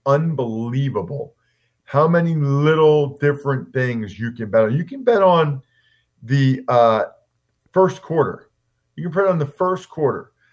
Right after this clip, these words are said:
The Packers are favored by half a point in the first quarter. So, I don't know. There are some teams that are really fast starters and some teams that are slow starters. Maybe that would be something to look at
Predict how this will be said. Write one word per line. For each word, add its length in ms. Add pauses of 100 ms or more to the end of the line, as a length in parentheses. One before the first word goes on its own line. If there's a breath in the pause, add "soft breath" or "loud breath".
(180)
The 60
Packers 520
are 120
favored 420
by 160
half 340
a 60
point 460 (500)
in 100
the 80
first 380
quarter. 320
So, 380 (260 soft breath)
I 80
don't 120
know. 120
There 180
are 160
some 240
teams 280
that 100
are 120
really 380
fast 400
starters 440
and 100
some 140
teams 160
that 80
are 80
slow 320
starters. 460 (340)
Maybe 220
that 120
would 80
be 80
something 260
to 100
look 180
at 240